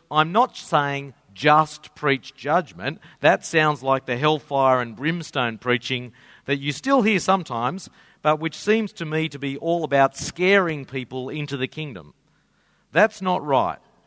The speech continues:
What we want to do is keep the balance of the scriptures and not become lopsided one way or the other. We can't only talk about love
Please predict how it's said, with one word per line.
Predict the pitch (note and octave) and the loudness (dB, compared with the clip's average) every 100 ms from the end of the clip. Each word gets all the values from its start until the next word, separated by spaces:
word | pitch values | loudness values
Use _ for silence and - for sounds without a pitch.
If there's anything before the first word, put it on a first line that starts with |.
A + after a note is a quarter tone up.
| _ | _
What | D3 A#3 G#3 | 2 2 4
we | A#3+ C4 | 0 0
want | A#3 G#3+ | 0 0
to | |
do | C3+ C3 A2+ B2+ | -2 -4 -2 -4
is | D#3 - | -8 -10
keep | - F#3+ - | -2 -2 0
the | E3+ | -2
balance | B2+ D3+ E3+ F3+ F#3+ F#3+ - - | 0 2 4 4 -2 -6 -12 -6
of | D#3+ D#3+ C#3+ | -2 -2 -4
the | |
scriptures | C#3+ - E3 - G2+ E2+ - - _ _ _ _ _ _ _ _ - | -12 -10 -10 -10 -14 -14 -16 -20 _ _ _ _ _ _ _ _ -14
and | C3+ | -2
not | F#3 G#3 | 0 0
become | A3 F#3 E3+ | 2 0 0
lopsided | E3+ G3+ - - D#3+ D3+ D3 C3 | 2 2 0 -2 2 2 2 -4
one | C3+ E3+ D#3+ | 0 0 0
way | D#3 D3+ | 0 0
or | - F3 F#3 | -2 -4 -2
the | C#3 C3 | -4 -4
other. | A2 G#2 D#2 - A#2+ | -2 -2 -4 -16 -12
We | D3+ | -12
can't | - F#3+ B3 A#3+ - | -6 0 2 2 2
only | F3+ G#3 A3+ G#3 F#3 D#3+ | 2 4 2 0 0 0
talk | D3 D#3 C#3 | 0 -4 -4
about | C3 A2+ A2 - | -2 0 0 0
love | G#2 G2 F#3+ A#3 - | 0 2 0 -2 -18